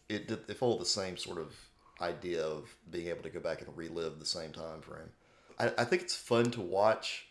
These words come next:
I think it's to see some of the same things being done differently. I think people like that because they can, s-, because a lot, deep down, a lot of people wanna be able to see, like, "Okay, if I would've done it this way, what would've happened? If I would've done it this way, what would've happened?"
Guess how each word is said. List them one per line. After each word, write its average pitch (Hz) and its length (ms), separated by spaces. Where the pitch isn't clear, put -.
I 101 80
think 113 180
it's - 360
to 101 140
see 107 320
some 101 200
of 98 80
the 98 80
same 101 260
things 95 300
being 95 200
done 92 220
differently. 92 580
I 110 80
think 123 180
people 110 280
like 90 240
that 107 400
because 104 220
they 101 100
can, 98 140
s-, - 460
because - 320
a 101 40
lot, 98 340
deep 117 180
down, 101 220
a - 20
lot 90 180
of 95 60
people 95 220
wanna 95 160
be 92 80
able 87 100
to 90 120
see, 95 200
like, 87 220
"Okay, 92 320
if 101 140
I 107 60
would've 104 220
done 98 100
it 82 180
this 101 260
way, 90 160
what 76 140
would've 80 160
happened? 78 300
If - 100
I 95 40
would've 95 200
done 95 120
it - 160
this 104 240
way, 90 120
what 82 140
would've 80 160
happened?" 78 320